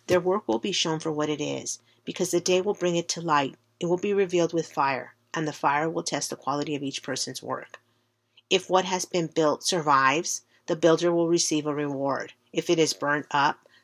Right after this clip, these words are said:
the builder will suffer loss, but yet will be saved, even though only escaping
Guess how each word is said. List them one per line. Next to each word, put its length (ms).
the 80
builder 340
will 160
suffer 320
loss, 440
but 180
yet 160
will 120
be 120
saved, 600
even 360
though 360
only 320
escaping 640